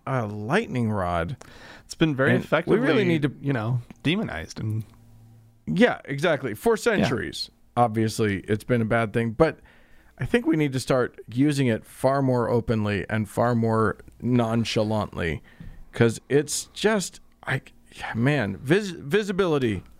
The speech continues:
Speaker 1: We've talked about it before, Frank. It's, it's, you know, what got things working for the, for the gay rights
Speaker 2: Mm-hmm.
Speaker 1: movement, the L G B T Q
Speaker 2: Mm-hmm.
Speaker 1: movement. It's all about visibility, and we need to start getting atheism way more visible.
Speaker 2: Absolutely.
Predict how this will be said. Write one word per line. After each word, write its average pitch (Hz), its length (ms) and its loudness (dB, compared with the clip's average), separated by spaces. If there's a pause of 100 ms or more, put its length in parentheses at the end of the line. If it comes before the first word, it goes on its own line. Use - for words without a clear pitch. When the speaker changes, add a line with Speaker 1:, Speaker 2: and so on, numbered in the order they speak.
(180)
Speaker 1:
We've 147 240 0
talked 156 280 -2
about 135 200 2
it 123 80 -4
before, 113 340 -2
Frank. 95 320 -2
It's, - 300 -6 (540)
it's, - 400 -2 (140)
you 123 140 2
know, 113 140 0
what 117 260 0
got 135 280 0
things 135 260 0
working 131 400 0
for 117 160 -2
the, 110 320 0
for 120 140 -4
the 113 160 0 (280)
gay 156 280 4
rights 151 320 2
Speaker 2:
Mm-hmm. 110 100 6
Speaker 1:
movement, 180 440 4 (720)
the 117 120 2
L 120 120 4
G 131 140 2
B 135 160 2
T 139 200 0
Q 143 340 2
Speaker 2:
Mm-hmm. 135 100 2
Speaker 1:
movement. 135 340 4
It's 110 160 -4
all 143 280 0
about 135 280 0
visibility, 107 760 0 (520)
and 107 160 0
we 143 140 4
need 131 200 0
to 117 80 -4
start 113 460 -2
getting 113 420 0 (340)
atheism 113 580 0 (100)
way 202 520 0
more 127 220 0
visible. 110 280 0
Speaker 2:
Absolutely. 101 720 -4